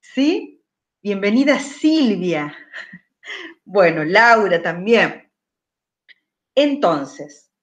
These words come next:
el tercer chakra, como dijimos, estamos viendo lo que uno tiene que determinar. Cuando uno determina qué quiere y qué no quiere en la vida,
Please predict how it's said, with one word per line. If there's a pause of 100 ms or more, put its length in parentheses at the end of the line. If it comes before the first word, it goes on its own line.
(680)
el
tercer
chakra,
como
dijimos,
estamos
viendo
lo
que
uno
tiene
que
determinar.
Cuando
uno (340)
determina
qué (160)
quiere
y
qué
no
quiere (480)
en
la
vida,